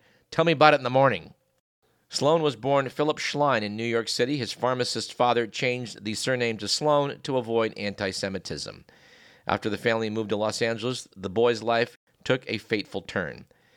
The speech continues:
When Sloan was thirteen and still a guitar novice, he encountered Elvis Presley at Wallach's Music Center in Hollywood. The King showed him how to play Love Me Tender and inspired him to pursue a musical career.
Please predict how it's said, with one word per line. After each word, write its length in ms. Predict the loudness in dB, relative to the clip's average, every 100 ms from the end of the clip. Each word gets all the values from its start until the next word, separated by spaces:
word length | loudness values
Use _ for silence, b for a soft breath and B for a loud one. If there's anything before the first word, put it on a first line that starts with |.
| b b b b
When 120 | -4
Sloan 300 | 2 2 2
was 160 | -2
thirteen 480 | 0 0 2 -2 -2
and 80 | -4
still 220 | -2 -2
a 40 | -2
guitar 360 | -2 0 0
novice, 400 | 2 -2 -4 -4
he 80 | -6
encountered 420 | -4 -2 -2 -2 0
Elvis 420 | 0 2 -2 -4
Presley 460 | 0 0 0 -4 -6
at 100 | -4
Wallach's 400 | -2 -2 -4 -6
Music 300 | -6 -6 -4
Center 220 | -2 -2
in 160 | -4
Hollywood. 600 | 0 0 0 -4 -8 -12 _ b b b b b b b -8
The 80 | 0
King 360 | 2 2 -4 _ _ _
showed 320 | -2 2 2
him 80 | 2
how 140 | 2 2
to 80 |
play 320 | 2 2 4 2
Love 320 | 0 2 2
Me 140 | 2 -6
Tender 420 | -2 -2 0 -4
and 180 | -4 -6
inspired 440 | -8 2 4 4
him 100 | 0
to 80 | -4
pursue 500 | -6 -6 0 0 0
a 80 | -2
musical 480 | -4 -6 -6 -4 -4
career. 540 | -2 -4 -2 -6 -10